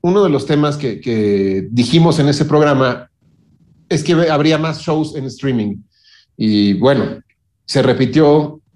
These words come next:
el, el, ya hablamos de eso, un concierto fatídico, pero tuvo una nota brillante que fue el, el Pure, esta experiencia de, del escen-, de tras bambalinas en el cuarto de estudio,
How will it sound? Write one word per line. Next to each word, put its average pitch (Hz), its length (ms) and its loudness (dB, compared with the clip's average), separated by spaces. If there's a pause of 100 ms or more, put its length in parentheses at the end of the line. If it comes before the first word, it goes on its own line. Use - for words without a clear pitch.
el, 104 560 -2
el, 92 920 -4
ya 127 140 2
hablamos 143 360 2
de 190 80 4
eso, 202 240 2
un 165 320 -4 (580)
concierto 151 480 0
fatídico, 185 680 0 (240)
pero 220 500 -2 (300)
tuvo 160 580 -4
una 147 160 -2
nota 143 260 0
brillante 156 440 0
que 143 100 -8
fue 143 320 2
el, 113 460 -2
el 95 840 -4 (140)
Pure, 180 400 2 (420)
esta 147 160 0
experiencia 139 560 2
de, 104 240 2
del 101 320 0
escen-, 117 380 -2
de 117 240 0
tras 120 240 0
bambalinas 139 680 0
en 120 80 -4
el 117 120 -6
cuarto 139 240 -2
de 139 80 0
estudio, 165 360 -4